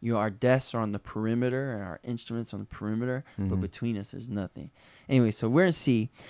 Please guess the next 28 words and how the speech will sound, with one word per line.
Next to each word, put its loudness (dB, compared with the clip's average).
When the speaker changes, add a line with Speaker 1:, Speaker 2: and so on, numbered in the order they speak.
Speaker 1:
I 10
pop 2
out 6
of 0
C. -4
I -2
don't 0
know, 2
I'm 0
going 2
to 0
the -8
bathroom 0
or -4
something. -6
I -8
see -6
a -6
friend -2
of 0
mine, -2
uh, 0
Matt 2
Graham, 0
walk 0
into -4
A. -2
So 4